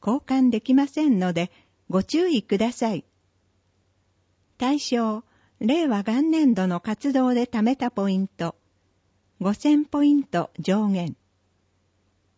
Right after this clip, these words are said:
申請期限、九月三十日。申請方法。お持ちのスマートフォンにインストールしている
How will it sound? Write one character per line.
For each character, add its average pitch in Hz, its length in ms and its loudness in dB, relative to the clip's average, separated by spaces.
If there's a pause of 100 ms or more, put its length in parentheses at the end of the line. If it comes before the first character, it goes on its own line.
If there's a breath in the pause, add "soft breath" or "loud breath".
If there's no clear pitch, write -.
(140)
申 339 300 2
請 330 320 -2
期 311 160 -2
限、 165 300 -2 (260)
九 320 140 -2
月 - 260 -6
三 254 300 0
十 311 260 2
日。 - 420 -2 (1300)
申 320 300 0
請 320 300 -2
方 262 280 -2
法。 156 380 -8 (1000)
お 208 100 0
持 269 120 4
ち 233 200 -2
の 214 280 0
ス - 200 -2
マ 311 160 4
ー 311 60 -6
ト 294 120 -4
フ - 140 -8
ォ 269 60 2
ン 170 120 0
に 165 160 -4 (200 soft breath)
イ 240 120 4
ン 330 60 4
ス - 220 -20
ト 311 180 -2
ー 240 40 0
ル 175 120 -2
し - 100 -16
て 202 140 -4
い 180 160 -2
る 156 160 -6